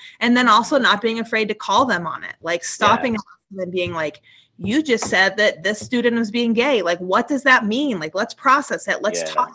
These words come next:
Speaker 2: yeah.
Speaker 1: Let's have a conversation. And, like, in that moment, allowing students to sort of learn from that.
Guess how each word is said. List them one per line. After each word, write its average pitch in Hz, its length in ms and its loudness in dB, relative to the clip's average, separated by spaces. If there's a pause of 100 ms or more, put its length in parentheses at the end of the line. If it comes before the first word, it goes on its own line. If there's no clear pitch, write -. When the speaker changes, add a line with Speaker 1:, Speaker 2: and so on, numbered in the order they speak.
(120)
Speaker 2:
yeah. 82 260 -4
Speaker 1:
Let's - 160 -8
have - 300 -18
a - 100 -6
conversation. 202 800 -4 (360)
And, 202 180 -2
like, 185 240 -2
in 220 180 2
that 185 180 2
moment, 185 520 0
allowing 180 520 0
students 180 460 -10
to 180 100 -10
sort 165 240 -8
of 170 120 -12
learn 175 240 -8
from 165 180 -14
that. 143 240 -8